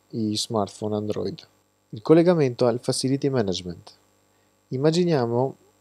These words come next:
un ragazzo manutentore di un edificio. Abbiamo davanti a noi un lavoro per riparare e sostituire alcuni filtri di fan coils. Prima dovevamo andare uno per uno toccando i fan coils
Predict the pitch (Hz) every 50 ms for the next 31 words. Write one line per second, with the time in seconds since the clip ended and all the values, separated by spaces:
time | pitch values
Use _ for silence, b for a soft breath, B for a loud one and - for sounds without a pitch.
0 | _ _ _ _ _ _ _ _ _ 131 127 127 147 151 143 131 110 107 - -
1 | - 120 117 120 123 - - _ - 135 123 123 120 113 135 - _ _ - 120
2 | 123 123 131 127 - 143 139 131 - 117 107 110 117 113 117 120 117 117 113 117
3 | 120 - - 104 92 - - 98 92 98 - _ _ _ _ _ _ _ - -
4 | - 123 127 139 156 156 151 139 127 123 123 135 143 143 156 156 151 135 120 110
5 | 110 113 120 127 131 135 127 120 113 104 101 101 110 127 - b b b b b
6 | b b b b _ - 135 135 143 143 - 165 156 147 131 117 110 110 113 -
7 | - - 131 - - 147 135 120 113 107 113 113 117 113 - 139 139 135 - -
8 | 117 104 104 - 123 123 120 120 113 - 120 117 117 - 104 98 98 98 101 -
9 | - - - _ _ _ _ b b b b b b b b b b b _ _
10 | - 190 180 143 131 127 135 135 135 131 135 139 151 147 151 139 120 113 117 120
11 | 127 131 135 123 110 110 113 127 143 147 - - 160 143 123 107 101 104 110 113
12 | 123 - _ _ _ _ _ _ _ _ _ _ _ _ _ _ _ _ _ _
13 | - 131 - - 139 117 110 107 110 107 - 143 151 151 143 - 131 113 107 107
14 | 120 - - -